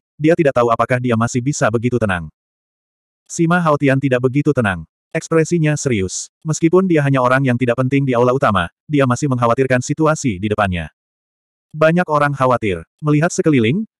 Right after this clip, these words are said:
bahkan orang tua berambut putih yang bukan sosok ringan memiliki ekspresi khawatir.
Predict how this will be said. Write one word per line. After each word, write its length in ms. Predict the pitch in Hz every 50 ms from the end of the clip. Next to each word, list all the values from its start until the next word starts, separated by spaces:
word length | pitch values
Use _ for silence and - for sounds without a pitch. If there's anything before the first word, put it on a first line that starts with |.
| _
bahkan 320 | - 147 143 143 - 185 180
orang 160 | 156 147 139
tua 160 | 139 139 131
berambut 320 | 120 120 117 117 120 123 -
putih 240 | 135 127 139 131
yang 160 | 135 139 131 123
bukan 240 | 120 127 135 135
sosok 320 | 127 - 135 127 - 139 143
ringan 240 | 139 139 135 120 113
memiliki 400 | 117 113 110 113 127 - 143 135
ekspresi 560 | 131 131 - - 135 135 135 - - 117 107
khawatir. 400 | 101 98 95 - 95 90 82